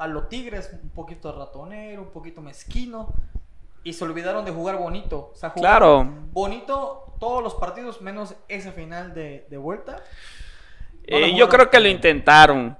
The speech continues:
Speaker 2: pero, pues, la verdad,
Speaker 1: No,
Speaker 2: León
Speaker 1: sí.
Speaker 2: jugó muy, muy bien, hay
Speaker 1: Sí,
Speaker 2: que
Speaker 1: güey.
Speaker 2: decirlo. Entonces, este
Speaker 1: Pues no se dio, pues, Pumas perdió, León tuvo la octava, felicidades, Esmeraldas. Pues ya ni pedo.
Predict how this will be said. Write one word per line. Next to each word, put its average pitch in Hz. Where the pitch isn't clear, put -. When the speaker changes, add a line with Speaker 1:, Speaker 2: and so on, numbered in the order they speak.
Speaker 2:
pero, 156
pues, 143
la 147
verdad, 156
Speaker 1:
No, 190
Speaker 2:
León 180
Speaker 1:
sí. 180
Speaker 2:
jugó 156
muy, 185
muy 156
bien, 214
hay 147
Speaker 1:
Sí, 143
Speaker 2:
que 143
Speaker 1:
güey. -
Speaker 2:
decirlo. 190
Entonces, 135
este 104
Speaker 1:
Pues 127
no 160
se 165
dio, 175
pues, 160
Pumas 170
perdió, 190
León 175
tuvo 175
la 151
octava, 185
felicidades, 156
Esmeraldas. 190
Pues -
ya -
ni 180
pedo. -